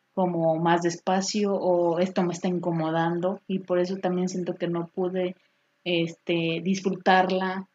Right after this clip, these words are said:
totalmente, porque era nada más como que todo el rato nada más pensando en mil cosas, sin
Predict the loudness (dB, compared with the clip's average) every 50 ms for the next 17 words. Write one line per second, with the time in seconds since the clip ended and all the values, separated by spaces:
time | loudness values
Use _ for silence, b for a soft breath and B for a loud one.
0 | _ _ _ -2 -2 2 4 6 6 8 8 6 6 6 4 4 2 0 -2 0
1 | 2 4 4 4 4 4 4 4 2 2 2 2 2 2 2 2 2 0 0 0
2 | -4 _ _ 4 6 6 8 6 6 4 2 0 0 -2 -2 -2 0 2 4 2
3 | 2 2 0 0 0 2 0 0 0 -2 -2 -2 -2 -2 0 0 2 2 2 2
4 | 4 4 4 4 4 2 2 0 0 0 0 2 0 -2 -2 -2 -8 -16 _ _
5 | _ _ _ _ _ _ _ -4 0 2 2 4 4 4 4 2 0 -2